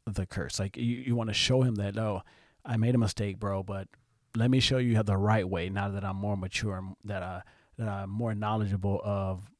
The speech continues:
what marriage should look like or what, who I should be in a marriage." Um, so we wanna make sure that we have that accountability partner with us. Um, and then that'll give us,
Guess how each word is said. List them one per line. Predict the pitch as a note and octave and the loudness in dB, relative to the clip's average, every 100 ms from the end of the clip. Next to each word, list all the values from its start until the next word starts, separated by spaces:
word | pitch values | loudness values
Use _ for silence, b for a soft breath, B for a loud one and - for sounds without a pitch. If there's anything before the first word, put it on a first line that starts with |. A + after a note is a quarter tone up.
| - | -8
what | G#2+ A#2 | 0 0
marriage | A2+ A2 G#2 F#2+ | 2 0 0 -2
should | - A#2+ | -2 -2
look | A2+ A2+ A2 | -4 -8 -6
like | G#2 G2+ | -6 -6
or | G#2 G2 | -6 -4
what, | A2+ - - F#2+ | -4 -6 -10 2
who | C3+ C3 | 4 6
I | B2 C3+ | 4 4
should | A#2 F#2+ | 2 0
be | G#2+ F#2+ - b b b A2+ | -2 -2 -6 b b b -4
in | G2+ | -2
a | |
marriage." | F#2 G2 F#2+ F2 - - | -2 -2 -2 -4 -10 -12
Um, | F2 F2 E2 - _ _ _ _ _ _ _ _ - - | -10 -10 -12 -14 _ _ _ _ _ _ _ _ -8 2
so | A#2 | 4
we | B2 | 6
wanna | B2+ | 6
make | A#2+ A#2+ | 4 2
sure | - A2+ | 0 2
that | A2 | 2
we | G#2+ G#2 G2 - | 2 0 -2 -4
have | - C#3 B2+ | 0 0 2
that | A#2 | 0
accountability | G2 A2+ A2 G2 G#2 G2 | 0 0 2 2 0 -2
partner | F2+ G#2 G2 F#2+ F#2+ | -2 -2 -2 -4 0
with | A2+ - | 0 0
us. | F2+ G2 B B B B B G2+ | -4 -6 B B B B B -4
Um, | G2+ G2 F#2+ F#2 F2+ - _ _ | -2 -2 -2 -4 -6 -10 _ _
and | - G#2+ | -4 -2
then | G#2+ G#2 G2 _ _ _ _ - | 0 -2 -4 _ _ _ _ -4
that'll | A2 B2 B2 | 0 4 4
give | G2+ A#2 | 4 2
us, | A2+ G#2 | 2 2